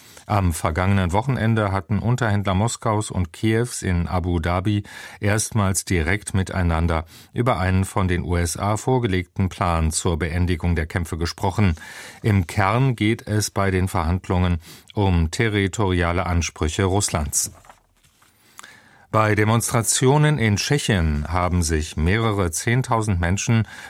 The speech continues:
mit Präsident Pavel solidarisiert. Auslöser dafür war ein Streit zwischen Pavel und der rechten Regierung von Ministerpräsident Babiš.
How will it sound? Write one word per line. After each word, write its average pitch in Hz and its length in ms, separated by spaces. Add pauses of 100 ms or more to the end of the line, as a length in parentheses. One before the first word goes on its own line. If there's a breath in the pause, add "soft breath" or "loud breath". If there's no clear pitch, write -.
mit 104 260
Präsident 98 640
Pavel 101 640
solidarisiert. 80 960 (420 loud breath)
Auslöser 127 600
dafür 110 400
war 113 80
ein 101 140
Streit 110 280
zwischen 123 320
Pavel 113 460 (300 loud breath)
und 92 340
der 76 260
rechten 92 300
Regierung 87 440
von 90 220
Ministerpräsident 82 920
Babiš. 95 480